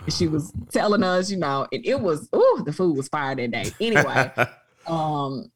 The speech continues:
Speaker 2: But yeah, but
Speaker 1: but,
Speaker 2: that.
Speaker 1: but it's, it's that. It's the passing on. It's the, it's the connection. Like, 'cause when I'm gone, you gonna need this. So
Speaker 2: Like, you, what we need for the younger generation should have been,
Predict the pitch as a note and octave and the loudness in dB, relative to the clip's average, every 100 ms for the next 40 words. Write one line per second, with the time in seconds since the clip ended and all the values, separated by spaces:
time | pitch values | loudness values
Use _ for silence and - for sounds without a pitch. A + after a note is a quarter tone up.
0 | - E3+ F#3 F#3+ G#3+ A#3 F#3+ D3 C#3 F#3+ | -6 -2 -2 0 0 0 2 2 2 2
1 | B3+ D3 - B3 A#3 D4+ - G#3+ F3 - | 2 -2 0 0 0 0 0 -2 -2 -2
2 | B3 G3 G#3+ D#4+ A3+ D3 G#3+ G#3+ G3 G3+ | -2 0 0 0 0 0 -2 -4 -4 -4
3 | A#3 A3+ B3 B3 A#3 - G#3+ C4 G#3+ F3 | -4 -2 -2 0 0 2 2 4 2 2
4 | D#3 D#3 F#3 - E3+ D#3+ C#3+ - _ E3 | 0 -2 -4 -2 0 2 0 -2 _ -2
5 | F3+ - E3+ E3+ G#3 E3+ D#3 F3+ C#4+ - | -2 -2 -4 -2 0 2 2 0 -2 -4
6 | - E3 D3 C#3+ D3 D3 D3+ C#3+ - F3+ | -2 0 0 2 2 2 2 0 -2 -4
7 | D#3 D3+ D3+ D3 D3 F3+ B3 A#3 F#3 E3 | -2 -2 -2 -2 0 0 2 2 2 2
8 | C#3+ D#3 C4 E4+ G3+ D3+ C#3 D#3 - - | 0 0 2 2 2 0 0 -2 -6 -8
9 | D3 C#3+ C#3 C#3 D3+ A2+ A#2 D3+ C#3+ - | -4 -2 0 2 0 0 -4 -4 -6 2
10 | D3 C3 C3 B2 E3 G3+ F3 B2 A#2 A#2 | 6 8 6 2 0 -2 -4 -6 -4 -4
11 | G#2+ G2 G2+ G2 F#2+ - F#2+ A2 G#2+ G2 | -2 -4 -4 0 0 -2 -6 -2 -2 -2
12 | F#2+ F2+ | -6 -8